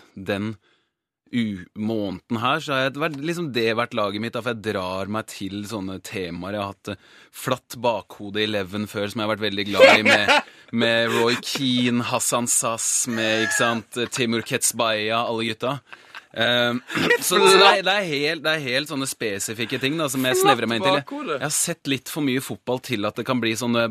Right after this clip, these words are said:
Speaker 1: basis, eh, eh, topp, eh, elleve, nittitallet, ikke sant? Det,
Speaker 3: Ja, det er
Speaker 1: det
Speaker 3: skikkelig nerdelag, det her, da.
Speaker 1: Ja, dette her er egentlig ikke nerdelag. Det er,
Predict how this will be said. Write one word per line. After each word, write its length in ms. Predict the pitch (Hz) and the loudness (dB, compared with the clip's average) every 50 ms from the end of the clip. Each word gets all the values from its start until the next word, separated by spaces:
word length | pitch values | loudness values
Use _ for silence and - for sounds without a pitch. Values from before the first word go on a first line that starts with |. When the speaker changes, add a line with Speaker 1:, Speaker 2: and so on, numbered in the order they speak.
| 110 101 | -2 -2
Speaker 1:
basis, 600 | 110 95 92 92 90 - - - 110 107 - - - - | -2 -2 -2 -4 -6 -6 -6 -4 -4 -2 -2 -2 -2 -2
eh, 140 | 117 107 101 - - - - - - - - | -2 -4 -4 -6 -10 -20 -20 -20 -12 -8 -6
eh, 100 | 110 104 92 | -6 -6 -6
topp, 380 | - - - 104 - _ _ - | -8 -6 -8 -8 -8 _ _ -4
eh, 240 | 113 104 101 98 98 - - | -2 0 0 -2 -2 -4 -4
elleve, 520 | 107 101 95 92 90 90 85 92 92 92 95 92 92 92 92 95 92 95 98 98 101 | -4 -4 -4 -4 -6 -8 -8 -8 -6 -6 -6 -6 -6 -6 -8 -8 -8 -8 -6 -6 -6
nittitallet, 560 | 98 95 _ - 104 95 - 104 101 104 110 | -8 -8 _ -8 -8 -4 -2 0 0 0 0
ikke 120 | 101 117 120 | -2 -4 -4
sant? 100 | 107 107 | -2 0
Det, 80 | 123 | 2
Speaker 3:
Ja, 80 | 135 143 | 4 4
det 80 | 147 | 6
er 80 | 147 131 | 6 6
Speaker 1:
det 120 | - - | 4 4
Speaker 3:
skikkelig 340 | - 127 107 - 151 151 147 139 | 2 0 -2 -2 0 2 4 4
nerdelag, 480 | 127 127 120 131 147 156 175 175 165 | 4 4 2 0 -2 0 -2 -2 -2
det 80 | 151 135 | -2 -2
her, 160 | 123 110 113 | -2 -2 -4
da. 60 | 101 - _ _ _ _ _ _ - | -6 -12 _ _ _ _ _ _ -4
Speaker 1:
Ja, 80 | - 135 | -2 0
dette 240 | 185 196 - 208 196 | 2 2 2 2 2
her 160 | 196 208 208 | 2 2 2
er 220 | 180 165 160 156 143 | 0 0 0 -2 -2
egentlig 300 | 131 131 139 - 185 175 | -2 -2 -2 -4 -6 -4
ikke 80 | - 185 180 | -4 -4 -2
nerdelag. 560 | 185 175 170 156 117 101 104 113 131 160 170 | 0 0 0 0 -2 -2 0 0 0 0 2
Det 80 | 151 151 | 2 2
er, 280 | 143 139 135 135 139 | 2 2 0 0 0